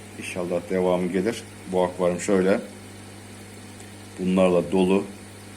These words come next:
beyaz, ince uzun, kalem gibi balıklarla,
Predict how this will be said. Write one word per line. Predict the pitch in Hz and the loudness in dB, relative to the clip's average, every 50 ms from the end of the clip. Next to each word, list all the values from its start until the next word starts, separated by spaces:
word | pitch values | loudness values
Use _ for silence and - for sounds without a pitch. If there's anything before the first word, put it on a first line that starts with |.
| - - - - - - - 87 87 87 | -18 -18 -18 -18 -16 -14 -12 -4 2 6
beyaz, | 101 95 95 92 92 92 87 - - - | 6 8 8 8 6 6 4 0 -4 -2
ince | - 98 98 95 92 101 | 0 2 4 4 4 4
uzun, | 98 92 90 85 82 87 90 92 - - - | 2 2 2 0 -2 -2 -4 -4 -6 -4 0
kalem | 101 101 101 101 95 90 | 2 4 4 4 4 4
gibi | 82 90 101 101 | 4 2 2 2
balıklarla, | 92 95 95 95 95 - 95 92 87 87 87 104 - | 4 2 2 2 2 2 4 4 6 6 4 2 0